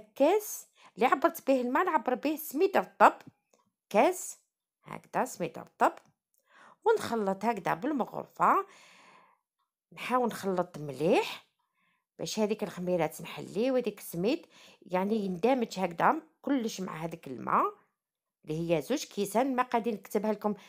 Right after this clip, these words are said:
تحت صندوق الوصف كيما مداري. نخلط مليح الخليط تاعي، ومن بعد نغطيه ونخليه حتى يضعف الحجم تاعو. يعني انا خليته عشر دقائق، عشر دقائق يكفيه.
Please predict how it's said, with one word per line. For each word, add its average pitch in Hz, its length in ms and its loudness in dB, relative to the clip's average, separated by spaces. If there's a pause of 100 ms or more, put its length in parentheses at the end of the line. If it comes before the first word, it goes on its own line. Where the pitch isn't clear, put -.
(140)
تحت - 180 -10
صندوق 202 380 -4
الوصف 170 340 4
كيما 190 240 -4
مداري. 175 640 -2 (340)
نخلط 320 440 0
مليح 185 500 0
الخليط 170 400 -2
تاعي، 196 680 -4 (360)
ومن 220 100 0
بعد 208 260 0
نغطيه 320 540 2 (140)
ونخليه 277 540 0
حتى - 360 -4
يضعف 359 360 0
الحجم 226 280 -6
تاعو. 143 280 -6 (280)
يعني 247 320 2
انا 269 140 0
خليته 269 500 2 (240)
عشر 403 220 6
دقائق، - 440 -6 (460)
عشر 269 300 0
دقائق 320 460 0
يكفيه. - 360 -18